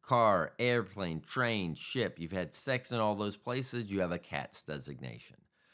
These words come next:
Um, and then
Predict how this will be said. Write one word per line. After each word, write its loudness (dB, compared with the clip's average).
Um, 2
and 6
then 4